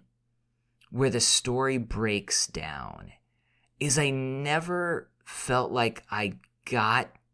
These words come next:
inside the head of these characters. And I, I found myself comparing this film to a,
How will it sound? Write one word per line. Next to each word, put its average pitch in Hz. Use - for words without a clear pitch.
inside 104
the 90
head 87
of 87
these 82
characters. -
And 151
I, 151
I 139
found 185
myself 98
comparing 127
this 113
film 92
to 117
a, 104